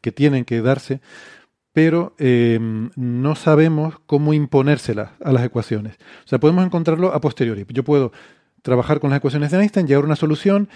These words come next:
me pongo muy contento, tengo una solución, y luego digo, "Caramba, me viola alguna de estas condiciones. Por tanto, seguramente no es una solución física,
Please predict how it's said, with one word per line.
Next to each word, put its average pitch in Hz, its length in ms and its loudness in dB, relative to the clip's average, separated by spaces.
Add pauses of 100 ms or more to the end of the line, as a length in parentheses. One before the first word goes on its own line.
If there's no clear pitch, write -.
(400)
me 127 220 0
pongo 151 180 0
muy 151 140 4
contento, 160 420 2
tengo 165 140 0
una 170 100 2
solución, 165 400 0
y 151 80 -2
luego 147 200 2
digo, 123 220 0 (320)
"Caramba, 135 520 0 (120)
me 123 200 -4
viola 151 480 -2 (120)
alguna 139 380 -4
de 135 60 2
estas 131 200 -2
condiciones. 127 540 -4 (320)
Por 123 200 -2
tanto, 165 500 -2 (340)
seguramente 135 580 0
no 139 100 -2
es 135 40 -4
una 127 120 -4
solución 113 340 -6
física, 117 400 -6